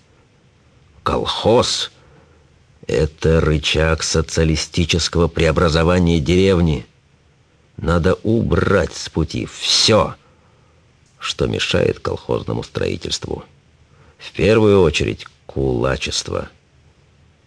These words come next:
Вопрос идёт о жизни и смерти. Кто кого?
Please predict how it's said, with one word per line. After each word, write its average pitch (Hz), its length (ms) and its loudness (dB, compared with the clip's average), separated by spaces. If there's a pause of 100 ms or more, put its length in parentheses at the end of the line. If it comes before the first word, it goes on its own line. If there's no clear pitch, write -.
(140)
Вопрос 76 680 -2
идёт 78 340 0
о 76 120 2
жизни 80 520 0
и 82 180 -2
смерти. 82 680 0 (880)
Кто - 360 0
кого? 85 440 2